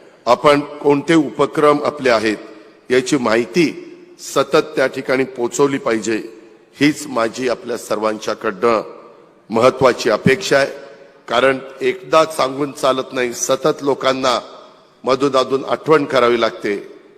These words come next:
तर सातत्य टिकतं. बंधू भगिनींनो, इतिहास फक्त पुस्तकात लिहिला जात नाही, तर तो अशा बैठकींमध्ये घडतो.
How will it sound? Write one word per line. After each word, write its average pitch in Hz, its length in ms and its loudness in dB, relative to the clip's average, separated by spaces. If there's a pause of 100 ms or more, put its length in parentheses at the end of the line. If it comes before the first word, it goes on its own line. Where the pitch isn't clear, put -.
(160)
तर 165 160 6
सातत्य 127 640 0
टिकतं. 107 460 -4 (680)
बंधू 123 220 4
भगिनींनो, 143 640 4
इतिहास 139 640 0
फक्त 135 300 -2
पुस्तकात 151 720 2 (100)
लिहिला 123 260 0
जात 110 300 0
नाही, 107 240 -2 (560)
तर 139 120 6
तो 143 160 0
अशा 139 300 4
बैठकींमध्ये 147 840 2
घडतो. 110 640 0